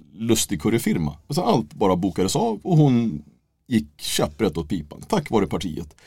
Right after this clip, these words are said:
Tror du någon har på något, har de ens så här ringt och kollat läget? Eller, eller sagt så här, "Vet du vad, vi av-,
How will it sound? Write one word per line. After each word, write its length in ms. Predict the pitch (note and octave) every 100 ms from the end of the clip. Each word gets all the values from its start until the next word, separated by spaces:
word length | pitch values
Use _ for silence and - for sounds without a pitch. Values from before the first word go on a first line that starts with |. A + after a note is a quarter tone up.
| - -
Tror 160 | -
du 60 | C3+
någon 420 | A2+ E3 B3+ A#2+
har 100 | G2
på 100 | F#2
något, 280 | G#2+ F2+ -
har 140 | - C3
de 40 | C3+
ens 300 | C3+ B2 -
så 80 | A2+
här 60 |
ringt 400 | G#2 D3 D3 A2
och 60 | G#2
kollat 300 | - G#2 G#2
läget? 720 | F#2 C3 G#2+ E2 G2 F3+ -
Eller, 200 | G2+ G2+
eller 180 | G2+ G2
sagt 180 | G2 F2
så 60 | G2
här, 40 |
"Vet 100 | A2+
du 60 | A#2
vad, 220 | D3+ A2
vi 80 | A#2+
av-, 160 | G#2+